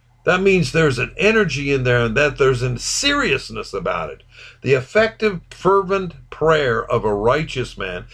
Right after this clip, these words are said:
The last piece is you gotta be righteous.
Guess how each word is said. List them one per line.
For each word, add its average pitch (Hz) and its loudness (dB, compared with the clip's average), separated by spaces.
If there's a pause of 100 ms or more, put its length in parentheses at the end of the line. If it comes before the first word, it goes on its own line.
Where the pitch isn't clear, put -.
(180)
The 127 2
last 170 -2
piece 202 -2
is 110 -6
you 113 -6
gotta 147 4
be 131 -2
righteous. 135 -2